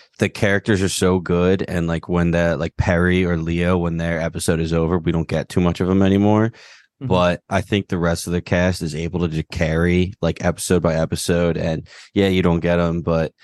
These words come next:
Speaker 1: I mean, it was such a fun ride. Exactly what you're saying, Kathleen.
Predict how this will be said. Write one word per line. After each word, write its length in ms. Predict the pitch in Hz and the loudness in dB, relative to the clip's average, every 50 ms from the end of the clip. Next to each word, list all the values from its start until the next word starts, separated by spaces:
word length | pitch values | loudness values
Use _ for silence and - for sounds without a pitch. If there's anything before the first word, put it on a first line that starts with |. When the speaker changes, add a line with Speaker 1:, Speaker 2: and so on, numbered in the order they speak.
| _ - - _ _ _ - - _ _ | _ -20 -20 _ _ _ -20 -20 _ _
Speaker 1:
I 160 | - 135 131 117 | -2 0 2 4
mean, 260 | 110 107 104 104 101 | 4 4 4 2 2
it 120 | 82 120 | 2 2
was 200 | 117 113 110 - | 2 2 2 0
such 240 | - - 123 - - | 0 0 -2 0 0
a 160 | 113 95 90 82 | -2 -2 -2 -4
fun 360 | - - - 98 90 92 98 | -8 -4 -2 0 0 0 0
ride. 460 | 85 85 85 82 85 82 82 80 76 | 0 0 -2 0 0 0 -2 -2 -4
Exactly 400 | - 82 85 87 90 90 87 104 | -6 -6 -2 -2 -2 0 0 0
what 80 | 98 87 | 0 0
you're 120 | 85 85 | 0 -2
saying, 320 | - - 80 80 82 85 82 | -4 -4 -4 -4 -4 -2 0
Kathleen. 540 | - 87 87 - - 98 95 92 92 92 | 0 0 0 0 -2 0 0 2 0 0